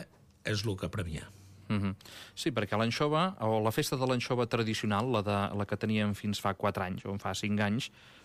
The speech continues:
Speaker 2: eh, em, vestíem molt, o sempre titulàvem, o sempre una de les coses que es destacaven era: "A la festa d'aquest any s'han servit tants mils de filets, eh, d'anxova, s'han servit, eh, més, menys que, que l'any passat", però en el fons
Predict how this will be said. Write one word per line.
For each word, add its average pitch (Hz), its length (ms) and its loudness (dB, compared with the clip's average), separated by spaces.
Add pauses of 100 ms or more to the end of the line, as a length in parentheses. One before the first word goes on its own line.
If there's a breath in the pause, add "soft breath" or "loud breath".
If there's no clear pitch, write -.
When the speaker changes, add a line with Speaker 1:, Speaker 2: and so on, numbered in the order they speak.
(100)
Speaker 2:
eh, 113 60 2
em, 95 1000 2
vestíem 113 420 0
molt, 113 280 4
o 117 60 4
sempre 127 340 2
titulàvem, 113 680 2 (440 loud breath)
o 104 60 -4
sempre 117 320 0
una 113 180 2
de 110 80 4
les 107 140 0
coses 107 300 -2
que 107 100 -2
es 104 100 -6
destacaven 110 600 0 (280 loud breath)
era: 107 300 2
"A 110 100 2
la 117 120 2
festa 170 360 -2
d'aquest 156 360 -2
any 170 160 2
s'han 156 260 0
servit 151 420 0
tants 147 340 2
mils 139 360 2
de 131 100 2
filets, 127 380 2
eh, 110 360 4 (120)
d'anxova, 101 480 0 (320 loud breath)
s'han 127 240 0
servit, 143 320 0
eh, 139 500 4
més, 143 460 2
menys 151 320 0
que, 135 220 2
que - 100 -2
l'any 120 160 2
passat", 104 340 0 (160)
però 120 140 4
en 123 80 4
el 120 80 2
fons 123 420 0